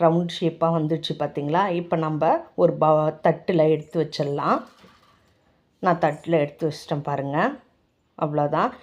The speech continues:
இதே போல நம்ம எல்லாத்தையுமே இருக்கிற மாவுல எல்லாத்தையுமே நம்ம செஞ்சு ஒரு பிளேட்ல எடுத்து வச்சிடலாம். நான் எல்லாத்தையும் செஞ்சு எடுத்து வச்சிட்டேன் பாருங்க. இந்த மாதிரி தான் இருக்கணும். இங்க பாருங்க, எவ்வளோ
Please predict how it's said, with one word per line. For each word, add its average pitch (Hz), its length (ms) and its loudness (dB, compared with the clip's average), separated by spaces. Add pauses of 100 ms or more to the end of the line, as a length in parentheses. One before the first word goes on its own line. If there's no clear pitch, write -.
(220)
இதே 214 160 8 (120)
போல 180 220 4 (100)
நம்ம 156 260 4 (260)
எல்லாத்தையுமே 175 800 2 (400)
இருக்கிற 196 280 2 (120)
மாவுல 156 460 2
எல்லாத்தையுமே 170 600 0
நம்ம 151 160 -2 (120)
செஞ்சு 151 300 0 (120)
ஒரு 165 120 2 (100)
பிளேட்ல 151 420 0 (100)
எடுத்து 151 300 -6
வச்சிடலாம். 151 580 -4 (580)
நான் 185 200 2
எல்லாத்தையும் 170 500 4
செஞ்சு 165 260 0 (120)
எடுத்து - 260 -6
வச்சிட்டேன் 156 440 -4
பாருங்க. 147 260 -2 (440)
இந்த 185 200 -4
மாதிரி 147 260 2
தான் 160 220 0
இருக்கணும். 151 400 -4
இங்க 143 120 -2 (100)
பாருங்க, 156 280 -4
எவ்வளோ 147 180 -4